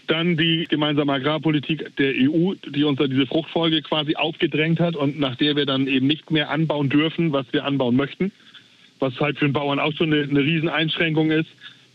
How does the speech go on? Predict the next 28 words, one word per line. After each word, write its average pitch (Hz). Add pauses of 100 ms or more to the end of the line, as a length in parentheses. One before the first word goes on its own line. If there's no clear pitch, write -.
(120)
Ähm, 156
dann 170
kommt 190
dazu 190
die 175
ganze, 170
äh, 160
zusätzliche 170
Bürokratie. 139
Ich 110
sag 147
mal, 151
ähm, 151
Stichwort 151
Mindestlohn 151
und, 143
äh, 139
Lohn, 147
ähm, 123
Au-, 123
äh, 123
Aufzeichnung 120
oder, 117
oder, 113
äh, 110
Stundenaufzeichnung 120
der 117
Mitarbeiter, 127